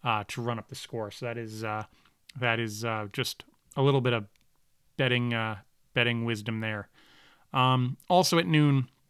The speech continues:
North Carolina State at North Carolina. Uh, this is, uh, sort of winner of this, winner of this game kinda stays in that A C C championship race, and the loser, uh,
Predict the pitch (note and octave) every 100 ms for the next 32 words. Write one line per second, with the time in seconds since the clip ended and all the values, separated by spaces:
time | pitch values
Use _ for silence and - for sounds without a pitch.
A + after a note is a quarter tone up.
0 | _ _ _ - C#3 C3+ - C#3 B2+ A#2
1 | - C#3 C3 C#3+ - B2 A#2 - A#2 G#2+
2 | C3+ C#3 C3+ - _ _ _ - G#2+ A2
3 | G#2 G#2 A#2 B2+ G#2+ G2+ B2 A2 A2 F#2+
4 | - - E3 D3 A#2+ - _ _ _ _
5 | _ _ _ C#3 D#3 F3+ F3+ C3+ D3 D#3+
6 | - - - - E3 F#3 D#3+ F3+ - F#3
7 | F3+ E3+ D#3+ C3+ - C#3+ D3+ D3+ B2 E3
8 | D#3 D3+ C#3+ C#3 - D3 C3+ D3 C#3+ -
9 | D#3 D3 C#3 - A#2 B2+ D#3+ F3 - -
10 | - _ - C3 C3+ B2+ C3 B2+ C#3+ C3+
11 | D3 C#3+ C#3 C#3 C3